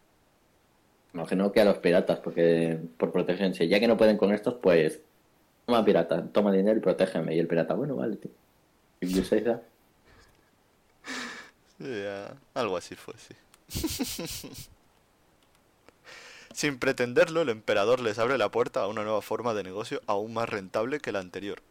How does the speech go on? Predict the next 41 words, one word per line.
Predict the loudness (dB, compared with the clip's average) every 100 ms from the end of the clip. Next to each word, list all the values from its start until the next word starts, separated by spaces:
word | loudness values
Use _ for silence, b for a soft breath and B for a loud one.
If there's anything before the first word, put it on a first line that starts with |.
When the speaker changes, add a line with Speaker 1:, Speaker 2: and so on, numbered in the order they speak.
| _
Speaker 2:
el | -4
asalto | -4 -4 -6 -6 -10 -6
a | -6
los | -6
barcos. | -6 -6 -8 -20 -20 b b b _
Ahora | 0 2 4 2
quienes | -2 -4
saldrían | -4 -6 -4 -4
perjudicadas | -6 -8 -10 -8 -4 -2 -4 -12 _
no | -4 -2
eran | 0 0
las | -4 -6
poblaciones | -6 -6 -6 -8 -8 -10
empobrecidas, | -10 -8 -8 -10 -14 -14 -18
sino | -14 -10 -8
las | -8 -8
rutas | -10 -6 -6
comerciales | -4 -6 -8 -12 -12 -12 -16 b b _
internacionales. | -14 -4 -4 -4 -10 -6 -4 -4 -6 -12 _
<laughs> | _ _ _ _ B B B B
O | -2
sea, | 4 4
aquí | 4 2
Speaker 1:
Nice. | -2
Speaker 2:
ya | 2 2
dijeron, | 0 -2 0 0 0 -4 b b b _ -20 _
"Vamos | -4 -2 0
a |
robarle | 2 4 2 0
todo". | -4 -6 -10 _
Le | -4 -4
robaban | 2 2 2 0 2
todo, | 6
Speaker 1:
Level | 8 8
up. | 6
Speaker 2:
absolutamente | 4 -2 -2 -2 -2 -2 0
todo. | 2 2
Speaker 1:
Dijeron, | 0 4 6
Speaker 2:
Alimentos. | 4 2 -2 -2 -2 2
Speaker 1:
"Level | 4 6
up". | 6